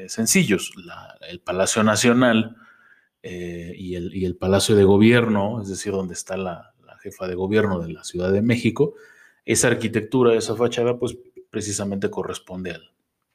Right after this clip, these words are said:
a la dinámica neoclásica, que no es tan exagerado el adorno, que se resaltan mucho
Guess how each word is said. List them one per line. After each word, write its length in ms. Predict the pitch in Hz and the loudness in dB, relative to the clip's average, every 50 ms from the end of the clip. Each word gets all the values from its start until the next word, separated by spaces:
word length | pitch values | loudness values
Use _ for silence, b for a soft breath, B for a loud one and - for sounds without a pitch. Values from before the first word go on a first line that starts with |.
| _ _ _ _ _ _ _ _ - - | _ _ _ _ _ _ _ _ -4 0
a 80 | 117 | 2
la 100 | 104 101 | 4 4
dinámica 500 | 104 101 101 101 98 107 104 98 - 107 | 4 4 4 2 2 2 2 2 2 2
neoclásica, 760 | 113 117 120 117 127 123 123 120 - 135 131 - 127 117 - | 4 4 4 4 4 2 2 4 2 0 2 2 2 2 4
que 360 | - 139 147 156 151 B B B B B B B B B | 4 4 4 4 4 B B B B B B B B B
no 400 | - 110 107 110 110 113 113 113 | -14 -6 -2 0 2 4 4 4
es 280 | 113 110 - - - - | 4 2 0 -2 0 2
tan 220 | 123 127 127 127 | 2 2 2 2
exagerado 580 | 117 120 - 107 98 - 107 101 104 101 104 104 | 0 -2 -2 -6 -4 -2 0 2 2 2 2 4
el 100 | 107 107 | 4 4
adorno, 720 | 110 117 127 131 131 123 131 139 175 220 226 - - _ | 4 6 6 4 4 2 0 0 -2 -2 -4 -8 -14 _
que 80 | - 95 | -10 -8
se 160 | - - 95 | -6 -6 -4
resaltan 720 | 92 98 92 87 - - 117 117 120 120 120 107 104 104 107 | -4 -4 -4 -4 -2 0 2 2 2 2 0 -4 -4 -2 -4
mucho 540 | 107 101 - - 110 104 98 92 - B | -4 -4 -2 2 2 4 4 2 0 B